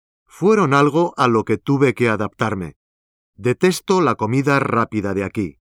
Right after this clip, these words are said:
Echo mucho de menos la comida española, sobre todo la paella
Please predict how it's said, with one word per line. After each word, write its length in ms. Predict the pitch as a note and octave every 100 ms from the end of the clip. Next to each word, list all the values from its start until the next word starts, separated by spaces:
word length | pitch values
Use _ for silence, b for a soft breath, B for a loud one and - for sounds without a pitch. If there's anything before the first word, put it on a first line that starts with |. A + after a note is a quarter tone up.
| _ _ _ _ _ -
Echo 320 | F#3+ - G3+
mucho 320 | F#3 F#3 F#3+
de 140 | D3 A#2
menos 400 | C#3 D#3+ F3 D#3
la 160 | B2+
comida 440 | A2 G#2 A#2 A2+ G#2
española, 680 | - A2 C3 D#3+ G2 C#2+ _ _
sobre 360 | - - F#2 G2+
todo 360 | - C#3+ A#2 F#2+
la 220 | F#2 F2
paella 580 | F#2+ B2 D3 D#3+ D#3